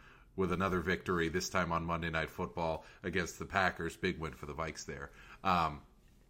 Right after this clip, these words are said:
but let's start, as we always do, with the Vikings and Niners. I wanna start with the Vikings first.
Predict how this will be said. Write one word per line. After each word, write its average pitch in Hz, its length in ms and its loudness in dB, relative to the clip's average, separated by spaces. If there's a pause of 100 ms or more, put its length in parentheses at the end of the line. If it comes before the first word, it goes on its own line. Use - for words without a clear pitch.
(140)
but 120 120 6
let's 143 200 10
start, 123 520 8 (160)
as 110 200 4
we 120 120 8
always 107 320 8
do, 110 160 4
with 101 100 4
the 101 80 -2
Vikings 98 400 2
and 101 100 0
Niners. 95 300 4
I 120 80 8
wanna 139 140 6
start 131 200 6
with 104 100 2
the 101 40 4
Vikings 101 460 4
first. 98 340 2